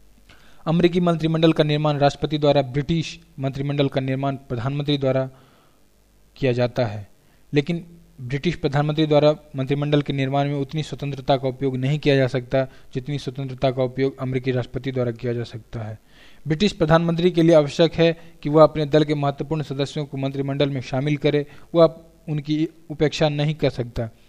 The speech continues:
लेकिन अमेरिकी राष्ट्रपति जिन किन्हीं व्यक्तियों को मंत्रिमंडल में शामिल करना या ना करना चाहे,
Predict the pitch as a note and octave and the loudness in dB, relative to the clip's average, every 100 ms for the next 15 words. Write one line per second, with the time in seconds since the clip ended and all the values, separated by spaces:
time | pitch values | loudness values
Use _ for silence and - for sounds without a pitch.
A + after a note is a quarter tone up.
0 | - D3 C#3 D3+ C#3+ C3+ C#3+ C#3+ - C#3 | -8 -6 -4 -4 -4 -2 2 2 0 -6
1 | C#3 C#3+ D3 D3+ - - _ - D#3 D3+ | -4 -4 -6 -8 -18 -20 _ -4 0 0
2 | C3+ C#3+ - D#3 D3+ - C#3+ C#3 C#3 C#3+ | 2 0 0 -6 -6 -6 -6 -6 -4 0
3 | D3 C#3 C3 - C#3+ C#3 D3 C#3 C#3+ C#3 | 0 0 -2 -4 -2 -2 0 0 -2 -6
4 | - - C3 C3 D3+ C#3+ C#3 C3 C#3 B2 | -12 -10 -4 -2 0 0 0 -2 0 0
5 | C3 | -2